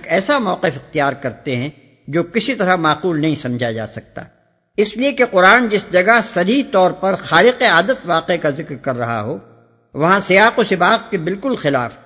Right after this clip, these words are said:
ایک عادی واقعہ بنانے کی جد و جہد محض ایک بھونڈی سخن سازی ہے،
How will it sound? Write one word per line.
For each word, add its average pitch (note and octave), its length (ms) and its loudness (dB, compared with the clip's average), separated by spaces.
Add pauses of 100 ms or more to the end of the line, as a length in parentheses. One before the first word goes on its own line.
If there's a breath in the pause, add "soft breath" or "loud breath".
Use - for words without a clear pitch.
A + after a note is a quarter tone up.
(440)
ایک G3 180 0 (100)
عادی A3 300 4
واقعہ G3 400 4
بنانے E3 400 2
کی E3+ 120 -4
جد C#3 240 -2
و C#3+ 60 -2
جہد C#3+ 500 -2
محض F#3 320 2
ایک A#2 240 -4
بھونڈی G#3 280 0
سخن C#3 340 -6
سازی A2+ 380 -4
ہے، F2+ 80 -14